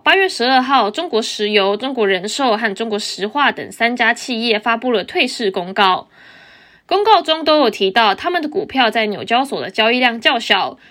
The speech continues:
退市后股票将会在香港交易。三家企业的公告中都没有提及中美就在美上市中资企业涉及的审计争端，也没有提及两国在其他方面的摩擦与矛盾。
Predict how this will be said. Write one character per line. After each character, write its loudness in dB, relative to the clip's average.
退 0
市 -2
后 4
股 -6
票 -2
将 -2
会 -2
在 -4
香 -6
港 -4
交 -2
易。 -4
三 -4
家 4
企 -4
业 2
的 2
公 0
告 4
中 2
都 2
没 2
有 2
提 -4
及 -4
中 -4
美 0
就 2
在 0
美 -4
上 -4
市 -4
中 -4
资 -4
企 -6
业 2
涉 0
及 -6
的 -4
审 -6
计 -6
争 -4
端， 4
也 4
没 4
有 2
提 -2
及 0
两 0
国 2
在 0
其 -6
他 0
方 -6
面 -2
的 -2
摩 -6
擦 0
与 -8
矛 -10
盾。 2